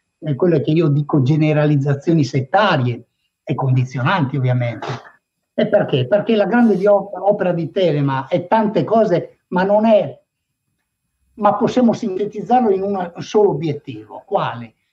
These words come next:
La conoscenza e conversazione col Santo Angelo Custode,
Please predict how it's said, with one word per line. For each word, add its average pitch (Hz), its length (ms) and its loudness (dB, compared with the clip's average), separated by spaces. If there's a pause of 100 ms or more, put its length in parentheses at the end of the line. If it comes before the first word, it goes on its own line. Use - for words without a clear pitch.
(120)
La 208 200 -2
conoscenza 214 720 -4
e 151 60 -4
conversazione 170 760 -6
col 160 180 -6
Santo 170 360 -6
Angelo 151 340 -2
Custode, 127 720 -8